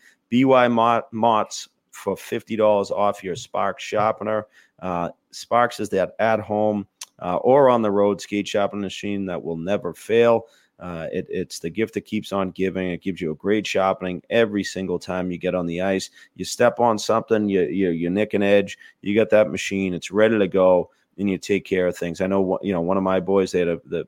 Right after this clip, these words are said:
multiple games this weekend, lost an edge in the game. It was, like, right to the house,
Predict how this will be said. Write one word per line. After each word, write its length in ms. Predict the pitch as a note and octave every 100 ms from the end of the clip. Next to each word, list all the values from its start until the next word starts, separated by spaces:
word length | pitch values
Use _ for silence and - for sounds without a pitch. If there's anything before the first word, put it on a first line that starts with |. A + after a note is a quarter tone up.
| -
multiple 420 | G2 G#2+ G#2+ G2+
games 300 | G2 G#2 G#2
this 180 | G2 -
weekend, 480 | A#2 A#2 A2+ A2 A2 -
lost 380 | G2 A2 A2 A2
an 80 |
edge 280 | G#2+ A#2 A2+
in 60 | A2
the 80 | G#2+
game. 360 | A#2 B2+ B2
It 40 | A2
was, 160 | F#2+
like, 180 | F2+ E2+
right 320 | - F2 G2+ G2+
to 80 |
the 120 | G2+ G2
house, 420 | A#2+ A#2+ B2